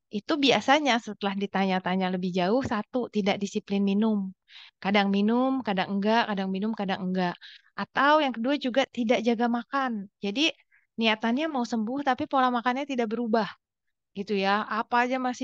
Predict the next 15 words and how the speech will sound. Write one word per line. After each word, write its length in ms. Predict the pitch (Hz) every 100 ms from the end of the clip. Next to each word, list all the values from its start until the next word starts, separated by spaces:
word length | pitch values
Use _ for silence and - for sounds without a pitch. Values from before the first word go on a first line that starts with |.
| 233
dimakan. 720 | 233 226 226 233 233 233 233 - - - _ _ -
Ibarat 480 | 247 233 247 262 302
kita 320 | - 285 320
mau 240 | 302 269 262
benerin 480 | 226 220 220 220 214
tubuh 320 | 214 196 196
kita, 640 | 202 190 185 175 226 294
kita 320 | 240 - -
asup, 320 | 214 - 220 -
eh, 460 | - - 202 202
nutrisi 480 | 208 214 226 226 -
atau 240 | 247 233 208
probiotik 560 | 214 202 202 202 196
yang 160 | 190 190
baik, 320 | 175 220